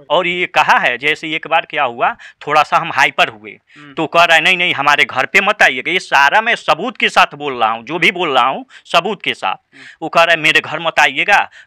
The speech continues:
Speaker 1: क्या चार लोग कहेंगे, दस लोगों को लेकर आएंगे तो हम आपका पैसा दे देंगे।" पैसा का नाम भी लिया, लेकिन कम लिया। फिर उसके चाचा से बात हुई,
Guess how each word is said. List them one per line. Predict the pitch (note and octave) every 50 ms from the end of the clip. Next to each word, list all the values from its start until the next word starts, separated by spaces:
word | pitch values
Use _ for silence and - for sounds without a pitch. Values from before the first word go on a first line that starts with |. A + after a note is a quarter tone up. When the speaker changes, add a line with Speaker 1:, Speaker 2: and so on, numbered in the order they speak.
| _ _ -
Speaker 1:
क्या | - C#3 C#3 C#3+ C#3
चार | - - C3+ C3+ C3+ C#3
लोग | C#3 C#3 - -
कहेंगे, | D3+ - C3+ D3+ E3 C#3+ F3 F3+ C3+ A#2
दस | - D3 C#3 - -
लोगों | C#3+ C3+ B2+ C#3 B2
को | D3
लेकर | C3 B2+ C3 B2 - C3
आएंगे | C3 B2+ C3 B2+ A#2+
तो | A#2 - C#3+ A2 - - - -
हम | B2 C3+ C3+
आपका | B2 A2+ - - C3+
पैसा | - - A#2+ A2+ - D3+
दे | C#3 - B2+ A#2+
देंगे।" | F2+ G2 G#2 G2 G2+
पैसा | - - - - - - G#3
का | G#3 A3+
नाम | G#3+ A3+ C4 C4+ B3+
भी | G#3 A3+
लिया, | G#3 D#3+ B2 A#2
लेकिन | B2+ E3 G3 G#3 A#3 G3+
कम | - - A#3 A#3+ A#3
लिया। | A3+ G#3+ G3+ G3 G3+ G3+ - _ _ - _ _ -
फिर | - G3 G#3
उसके | F#3+ F3 - - F#3+
चाचा | F3+ - F3 E3 D#3+ - F#3+
से | F#3 - G3
बात | F3 F3+ F3+ F3 -
हुई, | F3 E3+ F3 F3